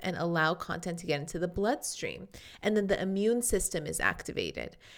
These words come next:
and it creates an inflammatory state, an inflammatory s-, response. And then we know that with P C O S, when you have a lot of inflammation, it, it affects our stress hormones and causes a stressful state as well. And just,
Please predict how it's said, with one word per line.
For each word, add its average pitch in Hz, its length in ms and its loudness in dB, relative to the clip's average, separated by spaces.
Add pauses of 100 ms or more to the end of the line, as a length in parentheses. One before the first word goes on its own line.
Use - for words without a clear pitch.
(120)
and 185 260 6
it 196 140 0
creates 202 380 2
an 196 80 -2
inflammatory 180 840 2
state, 196 420 4
an 170 80 -4
inflammatory 165 680 0
s-, 170 160 -4
response. 185 640 0
And 170 100 -2
then 170 140 0
we 180 100 0
know 170 160 2
that 160 240 0 (220)
with 185 160 0
P - 120 -2
C 170 220 0
O 180 60 6
S, 196 160 2
when 180 100 -4
you 170 60 2
have 151 80 0
a 156 120 4
lot 131 80 0
of 170 60 -8
inflammation, 190 680 -2
it, 165 160 0 (340)
it 180 280 8
affects 175 460 2
our 165 260 6
stress 233 400 2
hormones 170 440 0
and 170 120 -4
causes 170 440 0 (100)
a 185 40 -4 (120)
stressful - 480 6
state - 340 0
as 185 220 2
well. 233 100 6
And 208 140 4
just, 175 240 -4